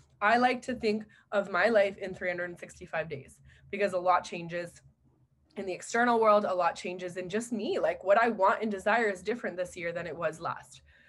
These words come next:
So I think of my board as three hundred and sixty-five days. What do I want my next year to look like? Okay. Um, but like I said, you can do it however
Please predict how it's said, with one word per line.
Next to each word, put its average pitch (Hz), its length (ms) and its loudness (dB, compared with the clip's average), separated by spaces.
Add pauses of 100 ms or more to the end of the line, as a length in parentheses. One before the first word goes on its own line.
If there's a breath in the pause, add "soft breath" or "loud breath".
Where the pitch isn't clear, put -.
(220 soft breath)
So 208 180 4
I 208 140 6
think 277 240 -2
of 226 140 0
my 196 220 2
board 202 520 2
as 185 140 -6
three 196 180 -6
hundred 180 160 -4
and 175 120 -6
sixty-five 175 540 -8
days. 160 300 -12
What 208 180 2
do 247 80 0
I 262 140 2
want 196 260 2
my 190 100 -4
next 175 360 -6
year 170 220 -8
to 170 160 -16
look 143 260 -12
like? - 240 -12 (880 soft breath)
Okay. 185 400 4 (120)
Um, 185 220 4
but 185 180 4
like 208 140 6
I 208 60 2
said, 185 160 -4
you 175 80 -12
can 196 100 -10
do 196 120 -4
it 190 60 -2
however 185 560 0